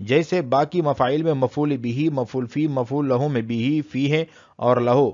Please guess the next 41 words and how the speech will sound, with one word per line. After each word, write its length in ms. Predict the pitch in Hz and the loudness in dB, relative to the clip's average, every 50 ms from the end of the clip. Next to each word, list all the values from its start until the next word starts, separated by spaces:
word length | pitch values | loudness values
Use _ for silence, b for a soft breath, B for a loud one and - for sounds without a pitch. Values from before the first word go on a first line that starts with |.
| - | -2
مفعول 460 | 98 110 123 131 123 - 147 160 175 175 | -4 -2 -2 -2 -2 -2 -2 0 0 0
کی 160 | 165 - 160 | -2 -2 -2
نائب 320 | 135 131 135 156 175 147 - | -2 0 0 0 0 0 2
فاعل 240 | - 143 135 123 110 | 2 2 4 2 2
ہیں، 160 | 110 113 110 b b b b b | 0 -2 -4 b b b b b
اسی 220 | 123 139 135 160 | -6 -6 -2 2
طرح 140 | 175 160 156 | 2 4 4
معہ 360 | 135 131 127 120 120 143 165 | 4 4 2 2 2 2 2
بھی 180 | 160 160 170 160 | 2 2 0 0
مفعول 360 | 135 131 123 - - 143 147 | 0 -2 -2 -2 -2 -2 0
کا 140 | 139 151 139 | 0 0 0
نائب 280 | 123 120 127 135 123 - | 2 2 0 0 0 -2
فاعل 240 | 120 113 113 110 104 | -2 -2 0 0 0
ہیں۔ 200 | 107 107 95 85 b b b b b b | -2 -2 -4 -6 b b b b b b
معہ 680 | 107 113 120 131 139 135 120 131 139 135 123 147 185 | -4 -2 2 2 2 2 2 2 2 4 4 2 0
کی 160 | 196 - 165 | 0 0 0
ہو 180 | 143 131 151 160 | 0 0 0 0
ضمیر 340 | 147 143 139 147 160 180 175 185 - - | 0 0 2 2 4 2 2 0 -4 -8
مف-، 380 | 117 123 127 131 131 - - - _ _ - - - 127 127 | -6 -2 0 0 0 -2 -4 -10 _ _ -20 -18 -16 -14 -6
ال-، 220 | - 127 127 131 135 - | -2 -2 0 0 -2 -2
المفعول 600 | 127 131 131 135 135 127 - - - 160 185 185 | -2 -2 -2 0 -2 -4 -4 -4 -4 -2 -2 -2
کے 140 | - 175 147 | -2 -4 -4
الف 300 | 131 127 127 123 - 131 | -2 -2 -2 -2 -2 -2
لام 220 | 131 139 151 160 | -2 -2 -2 -2
کی 120 | 151 156 | -4 -6
طرف 200 | 135 139 139 139 | -4 -2 -2 -2
لوٹ 260 | 131 127 127 123 - 117 | 0 -2 -2 -2 0 -2
رہی 240 | 110 113 113 98 | 0 0 0 -2
ہے 60 | 85 78 - b b b b b | -2 -4 -8 b b b b b
جو 160 | 104 110 139 147 | -4 -2 -2 -2
کہ 160 | - 175 - | -2 -2 -4
اس 200 | - 135 - - | -4 -6 -6 -2
میں 100 | 143 151 | -2 0
موصول 520 | 147 127 113 107 101 - - 127 120 104 85 | 0 0 0 -2 -4 -4 -4 -4 -4 -4 -4
ہے۔ 160 | 95 87 78 - - _ _ b b b b b b b b b b - | -6 -8 -10 -14 -20 _ _ b b b b b b b b b b -4
فقولہ 520 | 123 117 - - 156 180 185 190 180 175 | -4 0 2 4 4 4 4 4 2 2
معہ 300 | 151 147 139 120 123 127 | 2 2 2 2 2 2
مفعول 680 | 135 156 175 160 143 131 - 131 127 143 160 165 151 | 2 2 2 2 0 0 0 0 0 0 0 0 0
ما 180 | 139 139 139 151 | 2 2 2 2
لم 160 | 165 160 139 | 2 0 -2
یسمى 360 | 131 117 131 139 147 156 156 | -2 -2 -2 0 0 0 0